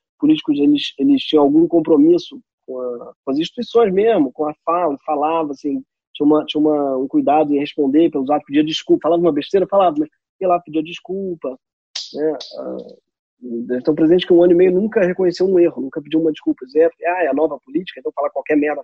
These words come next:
foda-se, chutar o balde. Então, acho que a gente tem aí é, é mesmo a falência de um, de um regime. A gente tá, talvez, o último suspiro, quiçá, dessa velha guarda aí.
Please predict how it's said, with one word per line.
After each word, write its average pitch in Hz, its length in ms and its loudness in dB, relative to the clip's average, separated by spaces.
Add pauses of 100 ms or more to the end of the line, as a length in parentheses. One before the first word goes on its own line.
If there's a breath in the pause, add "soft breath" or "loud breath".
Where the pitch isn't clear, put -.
(120)
foda-se, 147 360 0
chutar 139 240 -6
o 123 60 -4
balde. 143 260 -4 (460)
Então, 170 120 2
acho 175 80 -2
que - 100 0
a 190 40 2
gente 185 280 -2
tem 185 220 4
aí 180 420 0 (200)
é, 139 420 0 (480)
é 127 60 -4
mesmo 170 560 2
a 170 80 0
falência 202 840 -2 (680)
de 143 160 -10
um, 151 500 0
de 123 100 -8
um 151 80 0
regime. 175 580 0
A - 20 -16
gente 127 240 -16
tá, 156 340 -4
talvez, 156 260 -4
o 160 60 0
último 190 300 -6
suspiro, 180 720 -4 (320)
quiçá, - 440 -6 (600)
dessa 139 300 -6
velha 156 260 2
guarda 147 420 0
aí. 143 200 0